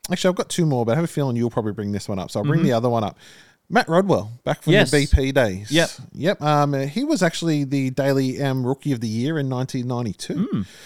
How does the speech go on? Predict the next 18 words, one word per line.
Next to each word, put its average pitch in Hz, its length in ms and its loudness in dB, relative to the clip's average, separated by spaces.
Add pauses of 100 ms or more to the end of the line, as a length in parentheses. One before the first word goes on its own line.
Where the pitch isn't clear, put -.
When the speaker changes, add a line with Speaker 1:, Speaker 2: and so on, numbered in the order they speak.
(120)
Speaker 1:
So 143 280 2
that 220 180 -2
was 127 120 -6
quite 120 240 -4
interesting. 117 520 -8
Um, 131 260 2
Speaker 2:
Yep. 131 80 2
Speaker 1:
you 131 100 2
know, 131 120 2
the 123 60 0
fact 127 260 -4
that 113 100 -4
we 117 160 -2
had 113 260 -4
him 123 180 -4
as, 110 240 -4
you 123 120 -6
know, 117 160 -4